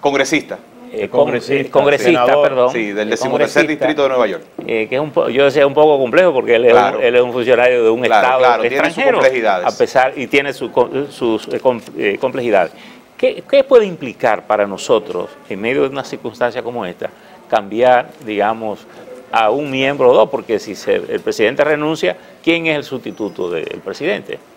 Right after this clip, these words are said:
Speaker 2: Ahí ha-, había,
Speaker 1: Sí,
Speaker 2: había
Speaker 1: evi-,
Speaker 2: otras quinientas.
Speaker 1: Claro, evidentemente, eh, lo que s-, debería suceder es que ante una renuncia de uno de los miembros titulares, debe ser,
Speaker 2: El
Speaker 1: eh,
Speaker 2: suplente.
Speaker 1: su-,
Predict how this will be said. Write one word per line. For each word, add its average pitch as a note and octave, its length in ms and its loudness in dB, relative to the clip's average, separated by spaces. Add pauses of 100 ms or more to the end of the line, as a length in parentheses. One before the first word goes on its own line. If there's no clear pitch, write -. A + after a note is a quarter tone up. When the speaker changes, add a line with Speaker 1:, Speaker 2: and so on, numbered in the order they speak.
(200)
Speaker 2:
Ahí G2+ 140 -6
ha-, G2+ 200 -2
había, G2+ 300 -2
Speaker 1:
Sí, G2+ 260 -2
Speaker 2:
había A2+ 300 0
Speaker 1:
evi-, - 20 6
Speaker 2:
otras C3+ 280 0
quinientas. B2 560 -6
Speaker 1:
Claro, C3 260 2
evidentemente, D#3 1000 -2
eh, G#2+ 800 -4
lo G#2+ 380 -6
que A2+ 160 -6
s-, A2 260 -8
debería G#2 460 0
suceder D3 500 -4
es B2+ 120 -8
que C3 320 -4 (320)
ante G#2+ 240 -6
una G#2+ 180 -4
renuncia C3+ 560 -6
de G2 140 -4
uno A#2 260 -6
de B2+ 80 -4
los B2 100 -2
miembros B2+ 300 -10
titulares, C#3 580 -2 (360)
debe A2 260 0
ser, B2+ 580 -2
Speaker 2:
El A2 100 -8
Speaker 1:
eh, - 20 -4
Speaker 2:
suplente. G#2 440 -2
Speaker 1:
su-, A2+ 200 -8